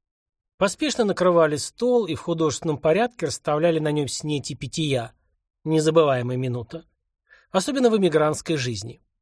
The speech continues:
Где найдёшь теперь такую совокупность и разнообразие кулинарных шедевров?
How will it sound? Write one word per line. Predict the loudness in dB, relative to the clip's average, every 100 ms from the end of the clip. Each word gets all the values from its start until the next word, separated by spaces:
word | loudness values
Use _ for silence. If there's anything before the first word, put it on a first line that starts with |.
| _ _ _
Где | -2 2 4
найдёшь | 4 2 2 0
теперь | -4 -6
такую | -4 -6 -4
совокупность | -4 -2 0 -2 -2 -4 -4 -4
и | -4
разнообразие | -4 -2 -2 0 0 0 -4
кулинарных | -4 -2 0 0 -2 -4
шедевров? | -4 -2 -4 -4 -12